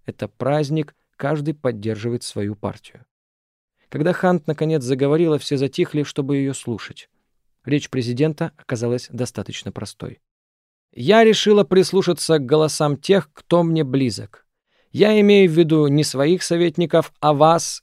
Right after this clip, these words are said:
граждан Америки, и передать кризис с лунатиками в ведение Министерства внутренней безопасности». «Хорошая речь», подумал Мэтью, хотя мысль эта дошла до него медленно,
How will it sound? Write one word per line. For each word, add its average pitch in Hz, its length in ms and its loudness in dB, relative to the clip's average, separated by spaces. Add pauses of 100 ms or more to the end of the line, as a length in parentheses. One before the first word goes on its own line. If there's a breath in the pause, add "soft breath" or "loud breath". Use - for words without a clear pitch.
граждан 151 640 2
Америки, 156 560 -4 (680)
и 214 80 2
передать 190 480 2
кризис 139 400 0
с - 100 -10
лунатиками 170 640 0
в 135 60 -16
ведение 156 520 2
Министерства 143 800 -2
внутренней 143 680 -2
безопасности». 131 920 -4 (960)
«Хорошая 151 640 -8
речь», 151 320 -8 (320)
подумал 117 360 -4
Мэтью, 143 360 -4
хотя 127 240 -6
мысль 139 380 -4
эта 139 140 -4
дошла 120 300 -4
до 127 100 -2
него 123 360 -2
медленно, 107 760 -4